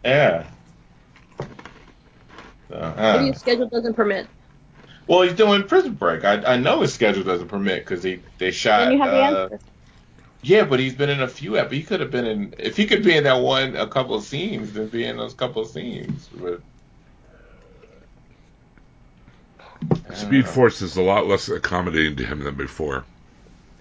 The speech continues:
Speaker 3: And the, um,
Speaker 2: True.
Speaker 3: the manifestations push Barry to understand true sacrifice, that he has to be the one to save Iris in the future.
Speaker 1: Right.
Speaker 3: And then Barry is confronted by, uh, Hunter Zolomon.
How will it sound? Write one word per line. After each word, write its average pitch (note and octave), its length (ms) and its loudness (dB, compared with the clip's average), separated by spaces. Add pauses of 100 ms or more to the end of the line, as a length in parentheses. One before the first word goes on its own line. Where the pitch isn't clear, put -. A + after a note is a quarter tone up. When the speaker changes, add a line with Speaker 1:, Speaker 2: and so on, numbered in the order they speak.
Speaker 3:
And D2+ 180 -10
the, D2+ 220 -6
um, C#3+ 260 -10
Speaker 2:
True. C#3+ 260 -4 (440)
Speaker 3:
the F#2 80 -4
manifestations G2 720 2
push - 320 4
Barry G#2+ 260 6
to F#2+ 80 4
understand F#2 520 2
true G2 320 -2
sacrifice, - 880 -8 (580)
that D2 160 -6
he C3 500 2
has E2 300 -6
to - 80 -18
be E2+ 100 -4
the D#2+ 100 -6
one D2+ 180 -4
to C#2 60 -10
save D2+ 280 -2
Iris D2 360 -6
in D2 80 -10
the C#2+ 60 -10
future. - 460 -10 (1400)
Speaker 1:
Right. D#2+ 280 -6
Speaker 3:
And D2 100 -8
then E2 160 -4
Barry F2 300 6
is - 80 -4
confronted E2 540 -6
by, D2 320 0
uh, C2+ 400 -6
Hunter E2+ 280 -6
Zolomon. G2 580 0